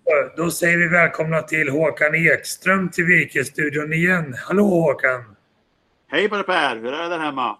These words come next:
Speaker 1: För nytillkomna tittare, kan inte du presentera dig själv lite grann, bara vem du är?
Speaker 2: Okej, eh, Håkan Ekström heter jag. Jag är jägmästare från Sverige. Flyttade till U S A för trettio år sedan och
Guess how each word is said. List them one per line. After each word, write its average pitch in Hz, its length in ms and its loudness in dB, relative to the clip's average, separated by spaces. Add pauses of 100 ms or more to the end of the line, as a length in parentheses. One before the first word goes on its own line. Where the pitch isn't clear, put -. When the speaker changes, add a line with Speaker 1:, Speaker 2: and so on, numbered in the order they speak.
(760)
Speaker 1:
För 185 320 6
nytillkomna 170 840 0
tittare, 165 400 0
kan 175 200 0
inte 170 160 -6
du 175 140 -2
presentera 160 520 -2
dig 151 140 -2
själv 160 320 -2
lite 147 220 -8
grann, 139 240 -2
bara 135 140 -2
vem 143 220 -6
du 143 200 0
är? 110 260 0 (960)
Speaker 2:
Okej, 202 440 -4 (120)
eh, 147 500 -4
Håkan 147 420 -6
Ekström 147 500 -10
heter 165 220 -10
jag. 160 320 -2
Jag 151 80 -4
är 135 40 -8
jägmästare 127 880 -10
från 135 120 -14
Sverige. 143 520 -8 (640)
Flyttade 127 260 -10
till 131 140 -8
U 127 60 -4
S 120 120 -10
A 131 180 -4
för 143 60 -18
trettio 135 380 -6
år 139 180 -4
sedan 143 360 -4
och 117 340 -6